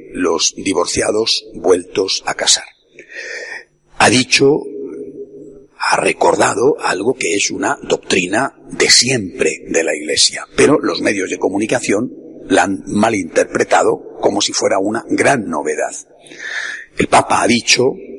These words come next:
que los divorciados vueltos a casar no están excomulgados.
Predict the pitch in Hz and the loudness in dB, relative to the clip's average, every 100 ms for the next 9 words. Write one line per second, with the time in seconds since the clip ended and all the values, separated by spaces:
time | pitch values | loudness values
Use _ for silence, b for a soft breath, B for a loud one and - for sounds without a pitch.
0 | - - 117 135 95 87 92 90 85 - | -4 2 4 4 2 -2 0 0 0 2
1 | 127 95 - 131 127 - 123 107 - 101 | 2 2 2 0 2 2 0 2 2 2
2 | 110 - - - 127 147 160 175 - - | 0 -4 -8 0 4 6 6 2 -10 -2
3 | - 98 - - 127 139 - - - - | 2 4 4 2 2 -2 -4 -4 0 0
4 | - - 85 85 - - - | 0 -2 -2 -4 -4 -6 -6